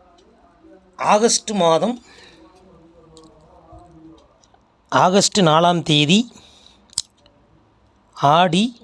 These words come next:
பத்தொம்போது, ஞாயிற்றுக்கிழமை அன்னைக்கு தான் அமாவாசை திதி.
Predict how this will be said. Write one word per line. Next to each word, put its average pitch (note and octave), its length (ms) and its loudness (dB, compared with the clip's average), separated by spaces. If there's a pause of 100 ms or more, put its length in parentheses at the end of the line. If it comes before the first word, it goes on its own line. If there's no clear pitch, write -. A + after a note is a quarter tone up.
(1080)
பத்தொம்போது, D3+ 760 0 (960)
ஞாயிற்றுக்கிழமை D3 1080 -2 (1700)
அன்னைக்கு C#3 320 0
தான் C#3 200 0
அமாவாசை C3 540 0
திதி. B2 320 -2